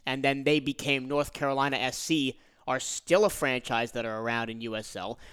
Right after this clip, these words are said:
They have one of the best women's teams in the world in the North Carolina Courage, with, uh,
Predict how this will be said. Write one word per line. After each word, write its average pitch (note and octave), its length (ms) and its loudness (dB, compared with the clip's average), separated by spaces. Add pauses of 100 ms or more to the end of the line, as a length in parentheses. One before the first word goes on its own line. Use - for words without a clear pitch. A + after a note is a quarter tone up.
(100)
They C#3+ 140 6
have B2+ 360 2
one C#3+ 220 2
of C#3+ 160 0
the C#3 80 -2
best B2+ 400 0
women's E3 400 0
teams D3+ 340 -4
in G3 200 4
the E3 100 4
world C#3 680 2 (240)
in D3+ 140 4
the D3 60 0
North C#3+ 240 0
Carolina C#3+ 420 2
Courage, B2 600 0 (720)
with, C3+ 260 -8
uh, A#2 260 0